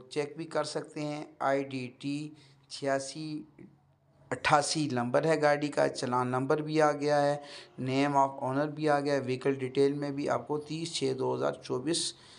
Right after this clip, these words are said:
की auto amount आ गई है और नीचे आपके पैसे आ चुके हैं। पाकिस्तानी रुपये में आपके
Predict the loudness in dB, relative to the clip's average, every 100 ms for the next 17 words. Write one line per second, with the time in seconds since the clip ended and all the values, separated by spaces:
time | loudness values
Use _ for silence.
0 | -20 -18 -8 -6 -2 -2 2 2 2 0
1 | 2 2 2 2 2 0 -2 -2 -2 -4
2 | -4 -4 0 0 -2 -4 -2 -4 -6 -2
3 | 0 0 0 -2 -2 -2 -4 -4 -10 -8
4 | -6 -4 -6 -6 -10 -20 -20 -4 -4 -2
5 | -4 -2 0 0 2 0 0 0 0 0
6 | -2 -2 -4 -6 -4 0